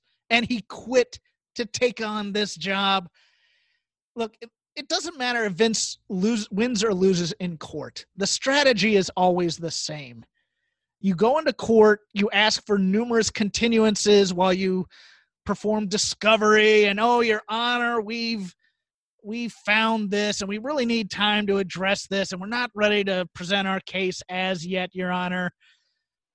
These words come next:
And usually judges, if you don't know, have a very full docket full of cases, and they're very happy to take a bit of a break and just table this for later. So that's why they get away with it. And then eventually one side goes to the other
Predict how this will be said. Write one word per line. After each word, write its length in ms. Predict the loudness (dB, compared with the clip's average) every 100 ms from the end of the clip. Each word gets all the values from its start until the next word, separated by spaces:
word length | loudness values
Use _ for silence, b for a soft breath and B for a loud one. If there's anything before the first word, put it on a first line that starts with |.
| -4
And 300 | -2 -2 -4
usually 540 | -10 -6 -4 -6 -8 -12
judges, 800 | -8 -2 -2 0 -6 -8 -12 -20 _ _ _ _
if 80 | -12
you 80 | -6
don't 200 | -4 -4
know, 380 | -8 -8 -8 -10 _ _ _ _ _ _
have 160 | -6 -4
a 40 |
very 260 | -2 0 -2
full 240 | -4 -6
docket 400 | -2 -2 -2 -6
full 180 | -8 -6
of 100 | -6
cases, 560 | -4 -4 -4 -8 -10 -14
and 160 | -10 -4
they're 140 | -4
very 240 | -2 -2 0
happy 360 | 0 -2 -2
to 80 | -10
take 280 | -4 -4 -2
a 40 |
bit 140 | -4 -4
of 80 | -4
a 60 |
break 280 | -6 -8 -8
and 100 | -10
just 280 | -6 -6 -8 _ _ -10
table 320 | -6 -4 -4
this 200 | -4 -6
for 120 | -8 -10
later. 440 | -6 -6 -8 -12 _ _ _ _
So 120 | -14
that's 300 | -8 -8 -8
why 220 | -6 -4
they 120 | -4 -6
get 160 | -8
away 240 | -6 -4 -4
with 180 | -4
it. 160 | -8 -12 _ _ _ _ _ -18
And 100 | -10
then 120 | -6 -6
eventually 580 | -2 -2 -2 -6 -6
one 280 | -8 -8 -8
side 340 | -2 0 0 0
goes 220 | 0 0
to 60 |
the 120 | -4 -2
other 520 | 0 2 4 2 0